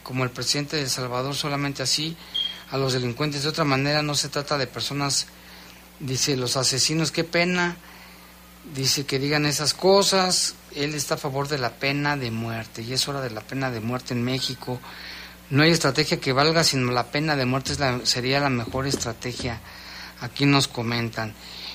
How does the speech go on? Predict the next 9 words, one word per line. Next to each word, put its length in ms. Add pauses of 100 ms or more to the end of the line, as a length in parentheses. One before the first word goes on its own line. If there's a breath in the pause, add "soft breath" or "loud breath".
(140 loud breath)
Y 360
también 360
acá 540
tenemos 240
más 220
reportes, 440
muchas 300
gracias, 480
dice, 640